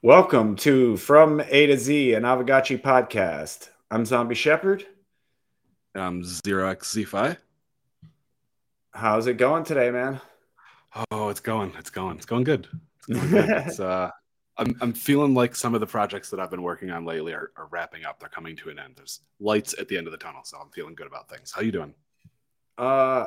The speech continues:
Speaker 1: I'm actually not feeling well today, so there's that,
Speaker 2: Oof.
Speaker 1: but I have been rather productive, so maybe I'm burning myself out. Maybe I'm going too hard. Uh, <laughs> definitely,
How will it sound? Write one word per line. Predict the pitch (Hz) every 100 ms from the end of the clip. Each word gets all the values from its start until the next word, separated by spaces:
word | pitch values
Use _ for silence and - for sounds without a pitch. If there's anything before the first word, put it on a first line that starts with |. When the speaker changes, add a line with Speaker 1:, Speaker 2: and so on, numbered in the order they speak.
| -
Speaker 1:
I'm | 113 160 170
actually | 156 160 160 135
not | 139 135
feeling | 143 135 127
well | 117 104
today, | - 101 98 101
so | - 104 101 98 101
there's | - 113 -
that, | 120 104 92
Speaker 2:
Oof. | 87 82
Speaker 1:
but | 95 90 - - - _ _ - - _ _ _ _ - -
I | 123 131 127 131 139
have | 151 131
been | 160
rather | 147 147 143
productive, | 139 139 113 117 117 - 123 113
so | - 120
maybe | 123 131 131
I'm | 117
burning | 120 120 120
myself | 120 - 127 117
out. | 117 117 113 113 113
Maybe | 110 110 107
I'm | 104 104 92
going | 113 107 107
too | - 104
hard. | 107 104 101 98 98 _ -
Uh, | 92 82 76 69 _ _ _ - -
<laughs> | 214 - - 135 269 - - - _ _ _ 160 - 175 185 - - - - _ _ _ _ _ _
definitely, | 123 117 120 104 95 101 95 92 -